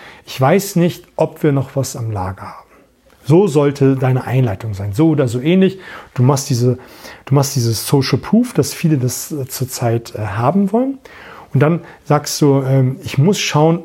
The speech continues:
ob wir es am Lager haben.“ Damit verknappst du das nochmal. Und jetzt fragst du Folgendes. „Herr Müller-Meyer-Schulze, soll ich nochmal schauen, ob wir noch etwas im System haben oder ob wir was am Lager haben?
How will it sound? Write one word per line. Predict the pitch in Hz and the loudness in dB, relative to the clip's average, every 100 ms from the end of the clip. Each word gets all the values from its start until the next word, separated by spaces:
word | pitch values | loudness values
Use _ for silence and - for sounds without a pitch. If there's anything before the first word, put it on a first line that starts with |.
| - | -6
ob | 143 - | -6 -4
wir | |
es | 147 165 | -6 -2
am | 156 | -2
Lager | 156 143 135 101 | 0 0 -2 -4
haben.“ | - - _ _ - | -10 -14 _ _ -8
Damit | - 139 156 | 2 2 2
verknappst | - 139 _ - 165 220 220 - - | -4 -10 _ -2 0 0 -2 -10 -8
du | 107 | -10
das | 101 - - | -8 -10 -12
nochmal. | 95 - 104 - - _ _ - - - | -18 -18 -20 -20 -20 _ _ -20 -8 2
Und | |
jetzt | 208 - | 2 0
fragst | - 180 190 - | -2 -2 -2 -6
du | 143 | -12
Folgendes. | - 135 98 - 101 - - _ _ - - - - - | -8 -6 -6 -8 -20 -20 -20 _ _ -20 -20 -20 -14 0
„Herr | 139 | 4
Müller-Meyer-Schulze, | 170 214 202 175 165 160 - - 131 104 - - - - _ _ _ - - - - | 4 4 2 2 0 -2 -4 -4 -4 -4 -10 -20 -20 -20 _ _ _ -20 -20 -20 -10
soll | 127 110 180 | -2 2 2
ich | 247 - - | 0 -4 -2
nochmal | 156 - 143 131 123 | -2 -2 -2 -2 -2
schauen, | - - - - 135 190 277 - _ _ _ _ _ | -6 -6 -6 -4 -2 -2 -4 -10 _ _ _ _ _
ob | - 196 - - | -4 -4 -2 0
wir | 185 190 - _ _ | 0 0 -8 _ _
noch | 147 139 139 | 0 0 0
etwas | 135 - 135 135 - - _ | -6 -4 -2 -2 -4 -14 _
im | 120 123 | 0 0
System | 120 117 - - - 110 98 - _ | 0 -2 -6 -6 -2 -2 -2 -10 _
haben | - 196 127 | -14 -6 -2
oder | 120 | 0
ob | 117 | 0
wir | 117 113 | 0 0
was | 120 139 | -2 0
am | 123 | 2
Lager | 123 131 135 127 - | 4 4 4 2 -4
haben? | - | -10